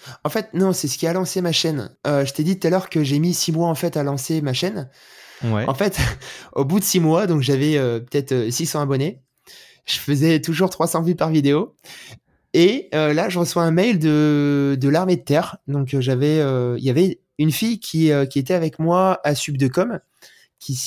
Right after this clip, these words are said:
Speaker 1: qui, euh, on se parlait pas trop à l'époque et elle suivait Pee-wee, euh, tout le temps, euh, euh, enfin,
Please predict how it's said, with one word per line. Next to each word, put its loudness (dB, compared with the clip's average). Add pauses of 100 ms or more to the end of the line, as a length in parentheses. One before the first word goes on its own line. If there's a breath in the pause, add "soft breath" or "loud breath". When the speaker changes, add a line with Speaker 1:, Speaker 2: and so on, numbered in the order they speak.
Speaker 1:
qui, -2
euh, 0
on -2
se -4
parlait 0
pas -2
trop -4
à 2
l'époque 0
et 0
elle 2
suivait 2 (140)
Pee-wee, 0
euh, 0
tout -4
le 0
temps, -2
euh, -2
euh, -4
enfin, -4